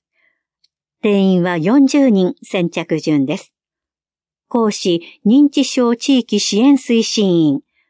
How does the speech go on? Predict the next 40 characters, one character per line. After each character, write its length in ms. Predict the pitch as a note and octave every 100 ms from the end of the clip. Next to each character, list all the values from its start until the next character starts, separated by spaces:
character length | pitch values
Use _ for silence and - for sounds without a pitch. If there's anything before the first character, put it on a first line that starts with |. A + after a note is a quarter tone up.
| _ _
申 220 | F3+ G3
し 120 | G#3+ -
込 100 | F#3+
み 140 | F#3
は 180 | F3+ E3+
電 220 | G3 C4+
子 160 | - C#4
申 220 | - C4
請 280 | B3 G3 E3+
か 180 | E3 D#3+
問 320 | F#3+ F#3+ F#3
い 80 | F3
合 60 |
わ 120 | E3+ F#3
せ 180 | F3
先 380 | E3 D#3+ - D3
へ。 140 | D3 - _ _ _ -
締 140 | C4+
め 120 | E4
切 140 | E4+ D#4
り 120 | D4
は 180 | C#4+ B3
十 240 | A3+ A3+
一 220 | A3 -
月 260 | G3 - G3
四 160 | F#3 F#3+
日 260 | - F#3
火 160 | F#3 F3+
曜 300 | F3+ F3+ D3+
日。 220 | D3+ D3+ - - _ _ _
問 240 | G3 G3
い 60 | F#3+
合 80 | F3
わ 100 | F#3
せ 300 | - F#3 E3+
高 260 | - C4+
齢 240 | C4+ B3+ B3
福 220 | - G3
祉 200 | F#3+ -
課。 160 | D3+